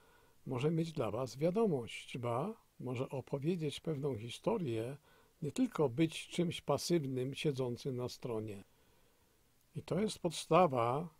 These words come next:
do podstawowej numerologii, bo pokazuje, że użycie tych liczb wskazuje na informację, która jest ściśle z-, zdeterminowana,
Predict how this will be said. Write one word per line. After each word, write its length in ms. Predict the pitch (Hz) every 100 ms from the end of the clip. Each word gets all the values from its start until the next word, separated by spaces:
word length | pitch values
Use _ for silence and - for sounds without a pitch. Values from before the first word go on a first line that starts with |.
| -
do 440 | 135 127 131 143 -
podstawowej 720 | 160 - - 156 139 143 147
numerologii, 840 | 143 143 143 139 131 120 101 107 110 - _ _ _
bo 100 | 139
pokazuje, 920 | - 151 165 185 135 226 120 113 139 185 - _ _ _ _
że 480 | 147 117 156 151 147 -
użycie 460 | 165 131 175 - 151
tych 240 | - 120
liczb 500 | 127 185 185 - 139 143 131 _ - - _
wskazuje 720 | - - 156 139 170 175 165 160 -
na 340 | 147 143 151 -
informację, 960 | 175 143 160 139 147 185 - 127 110 139
która 300 | - 147 139
jest 220 | 151 -
ściśle 460 | - - 156 - 160
z-, 120 | -
zdeterminowana, 1200 | 107 - 147 170 165 175 185 175 151 117 104